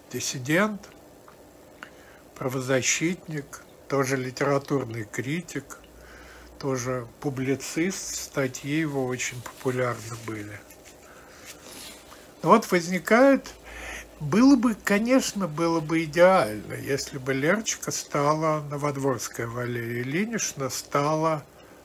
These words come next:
президентом России, вот как Гавел.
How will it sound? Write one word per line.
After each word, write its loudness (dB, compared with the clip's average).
президентом -4
России, 0
вот -4
как -2
Гавел. 0